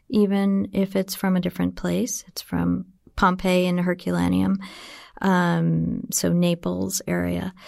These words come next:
But it's, uh, it's fascinating to read ancient graffiti, and in this case, it's talking about sleazy guys and boyfriends, um,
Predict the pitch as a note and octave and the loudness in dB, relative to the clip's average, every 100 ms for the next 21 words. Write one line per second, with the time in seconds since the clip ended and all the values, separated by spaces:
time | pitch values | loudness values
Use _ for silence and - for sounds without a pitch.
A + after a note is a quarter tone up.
0 | - - - - _ - C#4 C4 - - | -20 -20 -20 -20 _ 2 4 6 2 -6
1 | _ _ _ _ - C4 C#4 - - - | _ _ _ _ -4 0 0 0 -2 -4
2 | - - A#3+ B3 A#3+ A#3 A#3 A#3 B3 D#4+ | -10 0 4 6 6 4 4 2 0 0
3 | E4+ - - - B3 E4 E4 D#4+ D#4+ D#4+ | 2 0 0 2 2 2 0 2 2 4
4 | D#4 D#4 D4 - _ - B3+ B3+ B3 A#3+ | 4 4 2 -4 _ 0 4 6 6 6
5 | A#3+ A3+ - - A3+ A3 G#3+ A3 B3 A3+ | 4 2 -4 2 4 6 4 4 2 2
6 | - G#3 - C#4+ C4+ G3+ G3 G3 G3 - | 0 0 2 2 4 4 4 2 -4 -4
7 | - G#3 G3+ G3+ G3+ - G#3+ G#3+ A3 - | 2 4 4 2 2 4 6 6 4 2
8 | G#3+ G#3 - - - G#3 G#3 A3 G#3 G3+ | 2 2 -2 -6 0 0 2 2 4 4
9 | F#3+ E3+ E3 - - - - - - _ | 4 4 2 -6 -20 -20 -20 -20 -20 _
10 | - - - A#3 B3 B3 A#3 A#3 A3 G#3+ | -4 0 2 4 6 6 6 4 4 4
11 | G3 F#3+ F3+ E3+ - - G#3 G#3 G#3+ G#3+ | 2 2 0 -4 -4 4 6 6 6 2
12 | G#3 G3 G3 G3 G#3+ G#3+ A3 G#3+ G#3+ A3 | 2 2 2 4 4 4 2 2 4 2
13 | A3 G#3+ - - - - - - F#3 F3+ | 2 0 -2 -4 -20 -20 -16 0 2 4
14 | E3 D#3+ D#3+ E3+ - | 2 0 -2 -4 -4